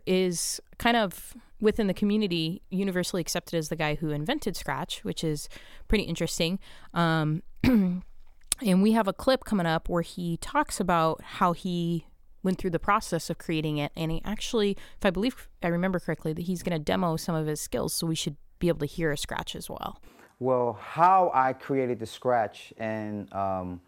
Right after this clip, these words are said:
Speaker 2: where I created the scratch and where I took in the scratch. Um, first thing is that, um,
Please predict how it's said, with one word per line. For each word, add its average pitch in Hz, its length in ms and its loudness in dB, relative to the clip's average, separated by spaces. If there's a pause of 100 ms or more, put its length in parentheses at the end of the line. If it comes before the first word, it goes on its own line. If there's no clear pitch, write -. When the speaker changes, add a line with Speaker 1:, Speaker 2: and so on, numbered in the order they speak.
(340)
Speaker 2:
where 127 440 4
I 107 80 6
created 101 440 -2
the 92 60 -10
scratch 98 600 -2
and 95 500 -2 (380)
where 117 260 4
I 101 180 6 (100)
took 220 260 0
in 127 140 2
the 98 80 -4
scratch. - 640 -2 (380)
Um, 110 640 2
first - 400 4
thing 131 220 2
is 113 160 -2
that, 110 260 2
um, 104 500 -2